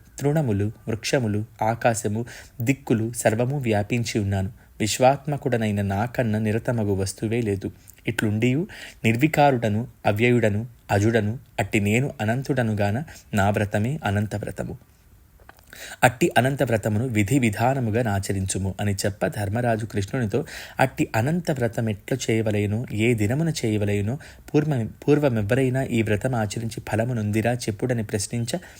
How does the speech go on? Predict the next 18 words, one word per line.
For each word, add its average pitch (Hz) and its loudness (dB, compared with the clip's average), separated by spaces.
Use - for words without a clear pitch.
కృష్ణ 139 0
పరమాత్మ 104 0
ఈ 117 0
క్రింది 104 -2
విధమున 98 -2
చెప్పుచున్నారు. - -8
ఈ 143 2
అనంత 151 0
వ్రతము 117 -2
భాద్రపద 135 0
శుక్ల - -4
చతుర్దశి 120 0
మధ్యాహ్నమున 110 0
ఆచరించవలెను. 98 -4
శ్రద్ధతో 127 2
నీ 120 0
వ్రతము 110 -2
ఆచరించితివేని 110 -2